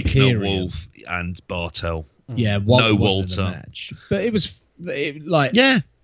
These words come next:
Speaker 1: I like Imperium, but the match was a bit dull, and it, I, I realised I don't, I haven't missed Kushida one little bit.
Speaker 2: That's,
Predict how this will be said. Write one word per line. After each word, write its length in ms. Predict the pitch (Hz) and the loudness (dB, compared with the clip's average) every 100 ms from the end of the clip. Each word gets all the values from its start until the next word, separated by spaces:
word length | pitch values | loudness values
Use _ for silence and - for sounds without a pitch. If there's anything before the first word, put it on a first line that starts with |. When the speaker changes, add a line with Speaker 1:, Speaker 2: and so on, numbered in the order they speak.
| _ | _
Speaker 1:
I 120 | 170 | 4
like 260 | 170 165 - | 6 6 6
Imperium, 800 | 135 135 180 151 90 80 117 147 - _ | 6 8 8 6 0 -6 -4 -6 -8 _
but 120 | 127 | 0
the 60 | 113 | 2
match 220 | 127 120 | 2 2
was 100 | 104 | -2
a 60 | 101 | -2
bit 200 | 101 90 | -4 -2
dull, 320 | 101 92 95 | 0 0 -2
and 180 | - 104 | 0 2
it, 120 | 104 - 151 123 98 | 2 0 -4 -2 2
I, 40 | |
I 20 | 123 | 4
realised 360 | 131 135 113 - | 8 8 6 2
I 60 | 92 | 0
don't, 240 | 117 123 | 2 2
I 100 | 113 | 2
haven't 180 | 110 117 | 0 2
missed 180 | 117 - | 2 4
Kushida 440 | 120 - 156 147 | 4 6 6 4
one 240 | 135 160 175 | -2 -2 0
little 180 | 175 180 | 0 2
bit. 240 | 190 85 | 4 4
Speaker 2:
That's, 480 | 104 117 - - | 4 2 2 0